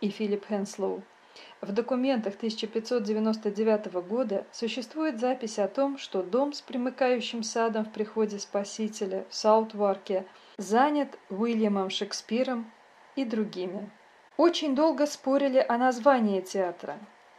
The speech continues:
Оно должно было устроить всех. "Слово должно быть как театр", рассуждал Уилл, "как дом, город, земля". Однако театр, театр уже был.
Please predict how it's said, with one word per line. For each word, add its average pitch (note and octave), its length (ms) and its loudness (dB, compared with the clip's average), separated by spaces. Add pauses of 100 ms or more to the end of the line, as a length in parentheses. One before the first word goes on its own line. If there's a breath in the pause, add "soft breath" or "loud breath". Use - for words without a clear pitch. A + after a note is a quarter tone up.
(120)
Оно B3+ 320 6
должно C#4+ 380 8
было B3 240 -2
устроить A#3+ 480 -4
всех. - 440 -2 (920 loud breath)
"Слово C#4+ 560 2
должно B3+ 380 4
быть A#3 200 -2
как A#3+ 260 -4 (160)
театр", A3 600 2 (200)
рассуждал G#3 720 2
Уилл, F#3+ 280 0 (300)
"как G#3+ 300 2 (360)
дом, A3 380 4 (560)
город, G#3+ 580 4 (560)
земля". G#3+ 640 2 (1080 loud breath)
Однако C#4 480 4
театр, B3 460 0 (240)
театр G3+ 560 2 (180)
уже A3+ 260 0
был. F#3+ 260 0